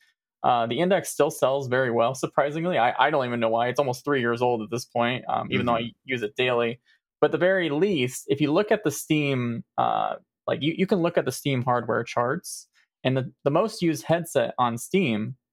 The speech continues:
Speaker 1: fifty percent of users use the Quest two. You might be like, "Oh, that, that Valve must be worried." But my, the way I see it is, Meta is cutting the bill on, uh,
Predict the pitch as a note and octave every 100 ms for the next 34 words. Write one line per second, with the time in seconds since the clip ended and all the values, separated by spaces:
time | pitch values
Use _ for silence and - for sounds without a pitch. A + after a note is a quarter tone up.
0 | _ _ - F3+ D#3+ C3 - E3 A2+ -
1 | A#2+ A2+ E3 B2+ A2 A2 - C3 B2 -
2 | - A#2+ A#2 - - E3 G2 C3 _ _
3 | _ _ _ - D#3 C#3+ C#3 B2 - D#3+
4 | C3 C3 D3 - - - D3+ - C3 C#3
5 | C3+ B2+ - B2 A#2+ G3+ D3 G#2+ A#2 _
6 | _ - C#3 E3+ A#3+ - C#3 C3 E3 G3
7 | G3 B3 - B2 A#2 A2+ B2 - _ _
8 | _ _ _ - - _ _ - - -
9 | D3+ A#3 F#3 C3+ A#2+ B2+ B2 - _ E3
10 | E3 - E3 D#3 A#2 C3+ B2 A2+ A#2 A#2+
11 | A#2 A#2 A#2 A#2